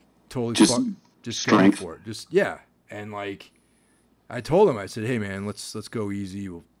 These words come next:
Speaker 1: flow and actually work on technique," you know, and, uh, and then, like, he just fucking destroyed my, my ankle and, like, uh, kinda fucked me up for a few months.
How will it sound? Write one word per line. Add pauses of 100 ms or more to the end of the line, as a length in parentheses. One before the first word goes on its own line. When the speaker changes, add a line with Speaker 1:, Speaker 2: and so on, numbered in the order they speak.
(100)
Speaker 1:
flow
and (160)
actually
work
on
technique," (640)
you
know,
and,
uh, (840)
and
then,
like, (240)
he
just
fucking (320)
destroyed
my,
my
ankle (320)
and,
like,
uh, (640)
kinda
fucked
me
up
for
a
few
months.